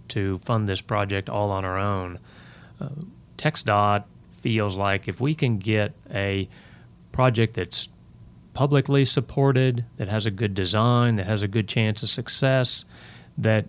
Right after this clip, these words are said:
we can go get some more state money that would address this largest university in the state, fourth largest downtown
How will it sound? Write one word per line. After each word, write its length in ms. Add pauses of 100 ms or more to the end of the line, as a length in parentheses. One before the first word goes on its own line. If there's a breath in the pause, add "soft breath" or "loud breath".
we 200
can 220
go 160
get 220
some 200
more 320
state 400
money 440 (340)
that 200
would 380 (400 loud breath)
address 580
this 460 (420 loud breath)
largest 360
university 540
in 80
the 80
state, 360
fourth 300
largest 320
downtown 840